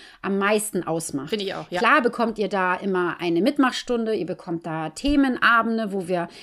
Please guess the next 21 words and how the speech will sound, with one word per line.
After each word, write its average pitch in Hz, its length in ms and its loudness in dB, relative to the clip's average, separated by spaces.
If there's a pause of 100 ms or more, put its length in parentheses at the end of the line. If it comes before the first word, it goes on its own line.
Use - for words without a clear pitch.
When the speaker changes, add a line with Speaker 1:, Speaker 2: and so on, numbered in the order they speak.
(120)
Speaker 1:
jetzt 196 240 -2
zum 202 80 0
Beispiel 185 260 -2
nächste 196 300 0
Woche 208 200 4
ist - 160 -6
das 165 160 -6
Dummy-Training, 254 840 2 (420)
ähm, 190 460 -2
dann 196 220 -2
haben 190 220 0
wir 170 120 -2
Fragestunde, 247 840 2
wo 208 80 2
ihr 196 160 2
mir 180 240 0
immer 175 180 -4
Fragen 254 380 2
stellen 220 340 -2
könnt. 214 300 -6 (320)
Aber 262 300 4